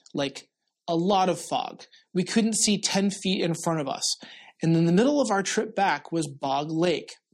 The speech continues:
Now, Bog Lake is like this sort of donut. It's, uh, passable water all around the outside,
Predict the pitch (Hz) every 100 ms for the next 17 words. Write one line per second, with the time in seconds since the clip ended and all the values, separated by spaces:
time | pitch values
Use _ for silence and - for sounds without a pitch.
0 | _ _ _ - - - - - 170 233
1 | 269 233 214 196 180 180 170 170 151 175
2 | 170 143 139 165 156 143 - - - _
3 | - - 185 175 - 170 160 151 - 226
4 | 240 254 220 226 185 175 185 170 165 202
5 | 196 196 208 180 - - 147 139 -